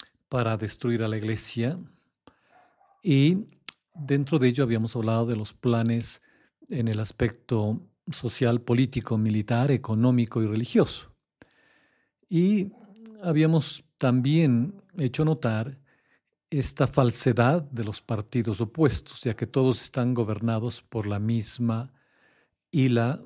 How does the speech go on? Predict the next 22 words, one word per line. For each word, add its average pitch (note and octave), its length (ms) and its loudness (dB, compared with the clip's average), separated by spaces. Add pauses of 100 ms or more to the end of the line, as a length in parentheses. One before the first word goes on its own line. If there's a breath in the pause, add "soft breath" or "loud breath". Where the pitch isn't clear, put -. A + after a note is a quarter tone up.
por G#2+ 160 -6
el G#2 80 -2
mismo A2+ 420 0
hilo B2+ 340 2
o E3+ 140 2
la, F#2+ 240 -8 (520 soft breath)
o C3 100 -4
los G#2+ 160 0
mismos G#2+ 360 0
dirigentes G#2 640 -4
que - 160 -4
gobiernan G2 560 -2
hoy G2 80 -2
por G2 240 -2
hoy G2 140 0
el A2 100 2
mundo. G2+ 460 2 (2250 soft breath)
Y F#3 300 2
nos E3 260 4
han F3 140 4
dejado C#3+ 340 2
únicamente, C#3 720 2